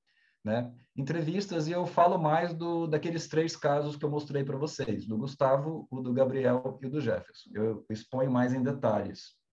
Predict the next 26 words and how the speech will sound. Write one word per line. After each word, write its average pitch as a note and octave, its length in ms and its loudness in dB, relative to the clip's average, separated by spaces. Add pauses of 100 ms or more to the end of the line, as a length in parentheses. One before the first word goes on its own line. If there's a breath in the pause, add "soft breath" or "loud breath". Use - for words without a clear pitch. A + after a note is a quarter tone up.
o G#2+ 80 -4
que C3+ 140 -2
foi C3+ 160 -2
feito, B2+ 260 -4
como C3 160 -6
foi C3+ 160 -6
feito. - 340 -12 (2000)
Então, E3 300 8
é D3 60 4
um F3+ 80 4
foco F3+ 560 4
em F#3 280 -2
pesquisa D3+ 420 -2
científica, B2+ 680 -2 (480)
né? G#2+ 160 2
Enquanto C#3+ 300 2
que D#3+ 100 -6
no D#3 100 0
meio D3+ 220 6
corporativo B2 880 2
o G2 40 -10
foco B2+ 320 0
é A#2+ 40 0
resultado A#2 540 4
e G#2+ 60 -2
predição, A2 840 -4